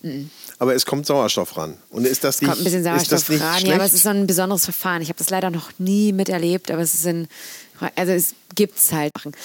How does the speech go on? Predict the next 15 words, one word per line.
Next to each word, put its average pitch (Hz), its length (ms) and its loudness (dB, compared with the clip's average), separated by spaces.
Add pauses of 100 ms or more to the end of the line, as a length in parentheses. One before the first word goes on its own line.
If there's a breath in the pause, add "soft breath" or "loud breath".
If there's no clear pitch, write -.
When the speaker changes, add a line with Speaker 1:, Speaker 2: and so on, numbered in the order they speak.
(240 loud breath)
Speaker 1:
Naja, 220 260 0
auf - 60 0
jeden 240 140 4
Fall, 190 240 0 (420 soft breath)
du 190 80 2
machst 208 280 2
diese, 170 220 4
holst 185 220 4
diese 170 100 0
Flasche 190 380 0
raus, 254 320 2
die 180 200 2
halt 175 200 0
dann 170 200 -2
auch 160 220 -2